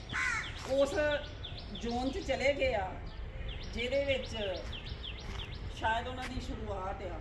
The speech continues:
ਕਿਉਂਕਿ ਪੁੱਤਰ ਜੀ, ਇਕੱਲੇ ਮਾਂ-ਬਾਪ ਹੀ ਨਹੀਂ ਸ਼ਕਲਾਂ ਵੇਖ ਕੇ ਪਛਾਣ ਲੈਂਦੇ, ਸਕੂਲੇ ਪੜ੍ਹਾਉਣ ਵਾਲੇ ਅਧਿਆਪਕ ਵੀ ਸ਼ਕਲਾਂ ਵੇਖ ਕੇ ਤੇ ਬਦਲਦਾ ਤੁਹਾਡਾ ਬਿਹੇਵੀਅਰ ਵੇਖ ਕੇ ਪਤਾ ਲੱਗ ਜਾਂਦਾ ਸਾਰਾ ਕੁਛ।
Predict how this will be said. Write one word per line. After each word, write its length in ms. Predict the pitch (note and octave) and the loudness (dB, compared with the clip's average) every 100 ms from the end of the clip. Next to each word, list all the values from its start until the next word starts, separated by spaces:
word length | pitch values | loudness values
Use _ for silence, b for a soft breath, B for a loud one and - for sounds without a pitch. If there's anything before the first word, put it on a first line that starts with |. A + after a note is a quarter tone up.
| - - - - - | -4 -4 -2 -4 0
ਕਿਉਂਕਿ 280 | C4 - D4 | 0 2 2
ਪੁੱਤਰ 340 | D4 - C#4+ | 2 2 2
ਜੀ, 140 | - | 2
ਇਕੱਲੇ 320 | - D4 C#4+ D4 | 0 4 6 6
ਮਾਂ-ਬਾਪ 560 | B3 A#3+ A#3 C4 C4+ | 4 0 2 2 2
ਹੀ 80 | C#4 | 0
ਨਹੀਂ 140 | D#4 | 0
ਸ਼ਕਲਾਂ 360 | A#4 - C4+ B3+ | 0 0 0 0
ਵੇਖ 200 | B3 B3 | 0 0
ਕੇ 80 | B3+ | -2
ਪਛਾਣ 400 | B3 A3+ A3 A3 | -4 -2 -2 0
ਲੈਂਦੇ, 320 | A#3 A#3+ D4+ | 0 4 2
ਸਕੂਲੇ 1040 | - - - - - - - - C4+ C4+ C#4+ | 2 -4 -8 -8 -8 -8 -6 -2 2 6 8
ਪੜ੍ਹਾਉਣ 360 | C#4+ C#4+ C4 | 8 8 8
ਵਾਲੇ 180 | A3+ A3+ | 6 6
ਅਧਿਆਪਕ 500 | A#3+ B3 A#3 A#3 - | 4 8 8 6 0
ਵੀ 120 | D#4 | -4
ਸ਼ਕਲਾਂ 420 | - D4 C4 B3+ B3+ | 0 0 2 2 2
ਵੇਖ 220 | A#3+ - | 2 4
ਕੇ 140 | C4+ | 2
ਤੇ 120 | C4 | 4
ਬਦਲਦਾ 580 | C#4 A#3 A3+ A#3+ A#3+ B3 | 2 2 2 4 8 8
ਤੁਹਾਡਾ 340 | A#3+ A#3+ G#3 G#3 | 10 6 8 4
ਬਿਹੇਵੀਅਰ 760 | - - - B3 G#3+ A3+ B3+ | 2 -2 2 2 4 2 2
ਵੇਖ 220 | A#3+ - | 2 2
ਕੇ 100 | C4+ | 0
ਪਤਾ 260 | C4 A3 A3 | 0 4 4
ਲੱਗ 160 | G#3+ F3+ | 4 2
ਜਾਂਦਾ 280 | F3+ F3 F#3+ | -2 -2 -2
ਸਾਰਾ 220 | F#3 D#3+ | -4 -4
ਕੁਛ। 220 | - - | -6 -8